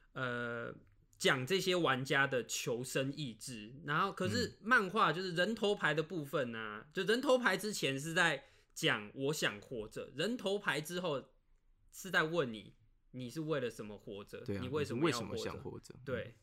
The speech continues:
Speaker 1: 我觉得还，就真的是在讲生存啊。
Speaker 2: 嗯，对啊。
Speaker 1: <laughs> 讲，讲得很透彻欸，嗯。
Speaker 2: 嗯，而且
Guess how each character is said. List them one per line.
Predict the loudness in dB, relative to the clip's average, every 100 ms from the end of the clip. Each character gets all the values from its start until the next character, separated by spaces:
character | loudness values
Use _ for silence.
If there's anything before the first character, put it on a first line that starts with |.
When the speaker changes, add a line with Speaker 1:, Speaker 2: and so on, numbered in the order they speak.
| _ _ -20 _ _ _ -8
Speaker 1:
我 | -2
觉 | 0
得 | 2 2
还， | 0 0 0 -4 -12 _ _ _ _ _ _ _ _
就 | -10
真 | -4
的 | -4
是 | -2
在 | 0
讲 | 0 -4
生 | -4 -4
存 | -4 -6 -8
啊。 | -12 -14 -18 -6 -4 -2 -2
Speaker 2:
嗯， | -2 -2 -4 -8 -10 0
对 | 4
啊。 | 4
Speaker 1:
<laughs> | 4
讲， | 0
讲 | 4 2
得 | 4
很 | 2 2
透 | 4 4
彻 | 4 4
欸， | 4 0 -6
嗯。 | -8 -10 _ _ _
Speaker 2:
嗯， | -6 -6 -4
而 | 2
且 | 4 4